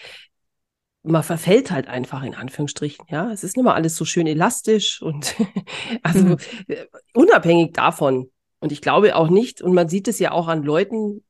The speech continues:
Speaker 1: die jetzt wesentlich älter sind, ähm, die sich zwar gesund ernähren, aber die werden ja oft, also die nicht d-, dick sind,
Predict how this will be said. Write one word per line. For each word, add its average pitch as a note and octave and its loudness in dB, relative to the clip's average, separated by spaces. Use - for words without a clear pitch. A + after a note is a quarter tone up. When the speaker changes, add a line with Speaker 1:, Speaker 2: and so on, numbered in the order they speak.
Speaker 1:
die D3 -6
jetzt C#3 -10
wesentlich D#3 0
älter G3 0
sind, G#3+ -2
ähm, D#3+ -4
die D#3+ -6
sich C3+ -8
zwar D3 0
gesund D3 0
ernähren, E3 0
aber C3 -6
die E3 0
werden E3 4
ja D#3+ 2
oft, - -4
also C3 -12
die D3+ -6
nicht D3+ -4
d-, F#3+ -6
dick B3 2
sind, A#3+ 0